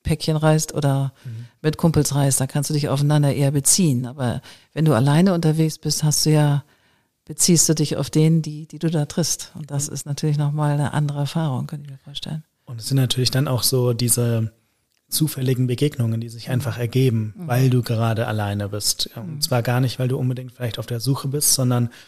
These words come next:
Speaker 2: weil dann jemand sich dazusetzt und auch vielleicht alleine aus, dann aber den Moment teilt.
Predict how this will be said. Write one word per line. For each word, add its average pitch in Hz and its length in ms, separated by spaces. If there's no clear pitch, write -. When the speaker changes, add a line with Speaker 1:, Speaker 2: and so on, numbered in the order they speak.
Speaker 2:
weil 127 280
dann 135 360
jemand 139 280
sich 127 120
dazusetzt 131 840
und 123 440
auch 147 200
vielleicht 131 320
alleine 117 420
aus, 113 160
dann 123 460
aber 117 200
den 120 140
Moment 120 340
teilt. 101 480